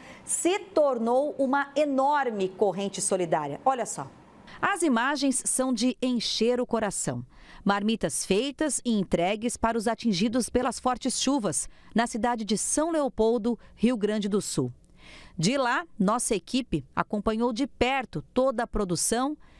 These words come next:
e o amor entregue em forma de alimento.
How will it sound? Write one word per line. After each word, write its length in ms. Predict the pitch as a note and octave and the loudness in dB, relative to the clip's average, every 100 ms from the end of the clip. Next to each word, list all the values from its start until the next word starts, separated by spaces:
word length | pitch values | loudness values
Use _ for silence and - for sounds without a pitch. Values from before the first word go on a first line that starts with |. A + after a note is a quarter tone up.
| - - - - | -20 -20 -20 0
e 80 | E4 | 2
o 40 | |
amor 380 | G#4+ D#4 F#3 C3+ - - - | 2 2 0 -2 -10 -20 -4
entregue 440 | G#3+ F#3 G#3+ G#3+ G3+ | -2 0 0 0 -2
em 60 | |
forma 460 | F#3+ - B3+ D4 C4+ | -2 0 2 2 0
de 100 | C4 | -2
alimento. 460 | B3 E3 C3+ - | 0 0 -2 -6